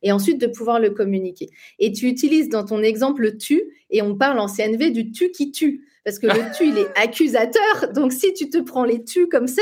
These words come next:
Speaker 1: mais ça te renferme en face. Il n'y a plus aucune communication. C'est impossible. Euh,
Speaker 2: Ouais.
Speaker 1: et du coup, j'ai un exemple hyper concret à partager qui, qui est très simple et qui est arrivé à tout le monde.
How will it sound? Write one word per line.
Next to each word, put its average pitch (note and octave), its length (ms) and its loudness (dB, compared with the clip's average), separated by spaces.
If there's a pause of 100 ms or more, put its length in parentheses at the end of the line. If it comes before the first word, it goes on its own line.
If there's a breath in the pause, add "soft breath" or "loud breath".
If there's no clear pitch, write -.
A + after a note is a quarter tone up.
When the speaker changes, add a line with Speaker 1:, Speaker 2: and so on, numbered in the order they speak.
Speaker 1:
mais B3+ 140 0
ça A#3+ 160 0
te A3+ 140 -6
renferme B3 720 -2
en B3 80 -2
face. F#4 320 -2
Il - 20 -4
n'y A#3 100 -2
a - 40 -20
plus D#4+ 180 0
aucune D4 400 -2
communication. C4+ 720 -4
C'est A#3 300 -4
impossible. C4 720 -6 (560 loud breath)
Euh, G#3+ 120 2
Speaker 2:
Ouais. G#3+ 140 -2
Speaker 1:
et B3+ 60 -4
du C#4 120 -2
coup, G#4+ 140 4
j'ai G4+ 60 0
un C4 100 0
exemple C#4 340 -2
hyper F4+ 300 0
concret D#4 260 -4
à D4 80 0
partager C4+ 500 -2
qui, - 120 -16 (100)
qui C4 80 -4
est B3+ 180 -4
très G4+ 160 -2
simple F4+ 340 -4
et A3 80 -2
qui - 160 -6
est - 20 2
arrivé A#3 300 0
à D#4+ 100 0
tout - 200 0
le F#4 80 0
monde. A#3+ 300 0